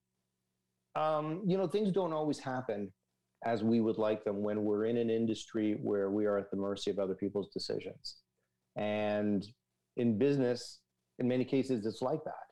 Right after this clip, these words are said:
You know, we can have plans to do great things, but if our ability to do those depends on other people saying yes or willing to sign on the dotted line, sometimes these things don't happen as quickly as we would like.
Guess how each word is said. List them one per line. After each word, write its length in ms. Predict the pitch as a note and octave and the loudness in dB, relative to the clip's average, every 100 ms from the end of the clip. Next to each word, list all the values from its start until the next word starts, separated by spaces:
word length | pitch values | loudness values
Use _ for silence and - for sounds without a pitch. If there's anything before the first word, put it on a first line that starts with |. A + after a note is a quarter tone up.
| _ | _
You 100 | A2 | -4
know, 100 | G2+ | -2
we 200 | G#2+ A#2+ | 2 0
can 140 | B2+ B2 | 0 -2
have 280 | A#2 A#2 - | -2 -4 -2
plans 680 | B2+ C3+ A2+ G#2+ A2 G#2+ - _ _ _ - | -2 0 0 0 -2 -2 -10 _ _ _ -6
to 60 | A2 | 0
do 220 | A2 A2+ | 2 2
great 420 | G#2 A#2+ B2 - | 2 2 2 0
things, 640 | C3 B2 A2 G#2+ G#2 G2 _ _ _ - | 0 0 0 0 -2 -4 _ _ _ -4
but 400 | G#2 A#2 A#2 A#2 - _ - | 0 2 2 0 -4 _ -8
if 140 | A2 | -2
our 140 | A#2+ A#2 | 2 2
ability 420 | A2+ B2+ C3 A#2+ | 2 4 4 2
to 60 | A2 | 2
do 260 | A2+ B2+ | 2 2
those 280 | A#2 G#2+ G#2 | 2 0 -2
depends 400 | - - A#2+ A#2 | -6 -8 -4 -2
on 100 | A2+ A2 | -2 -2
other 180 | A2+ G#2+ | -2 -2
people 600 | - A#2+ - G#2 F#2+ - _ _ _ _ _ - | -2 -2 0 -2 -2 -6 _ _ _ _ _ -14
saying 420 | - A#2 G#2+ G#2 | -6 -4 0 0
yes 520 | A2+ G#2 F#2 - - - | 0 -2 -6 -10 -10 -2
or 160 | G#2+ | 0
willing 300 | G#2+ A2 A2 | 2 0 0
to 80 | G#2+ | -4
sign 300 | - G#2 G#2+ | -6 -4 -2
on 120 | G2+ | -2
the 100 | G2+ | -2
dotted 320 | G2 G#2 G2+ G2+ | 0 0 0 0
line, 380 | A#2+ B2 G#2+ G#2 _ _ - | 0 0 -2 -6 _ _ -6
sometimes 460 | B2 A#2+ B2+ A#2+ | -4 -2 0 2
these 260 | A2+ G#2+ - | 2 0 0
things 220 | A2+ G#2 | -4 -2
don't 220 | A2 G#2 | -4 -4
happen 360 | - G#2+ - G3 | -4 -6 -4 -8
as 120 | - | -6
quickly 400 | - G#3+ G#3 D3 | -2 -2 2 0
as 120 | G2 | 0
we 140 | G2 F#2+ | 0 0
would 220 | G2 G2+ | 0 2
like. 280 | C#3 A#2+ | 2 0